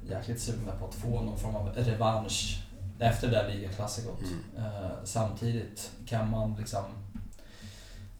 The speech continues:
Speaker 1: ta ut sig så mycket inför de här Champions League-matcherna,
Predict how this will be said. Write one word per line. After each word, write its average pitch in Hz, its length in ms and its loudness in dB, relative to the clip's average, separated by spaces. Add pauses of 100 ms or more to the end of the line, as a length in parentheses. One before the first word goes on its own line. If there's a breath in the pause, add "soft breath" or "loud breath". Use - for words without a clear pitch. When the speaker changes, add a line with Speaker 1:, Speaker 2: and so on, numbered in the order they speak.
(160)
Speaker 1:
ta 139 120 8
ut 135 240 8
sig - 180 4
så 113 180 4
mycket 110 340 0
inför 113 460 6
de 107 140 0
här 95 300 2
Champions 110 420 -2
League-matcherna, 107 760 -2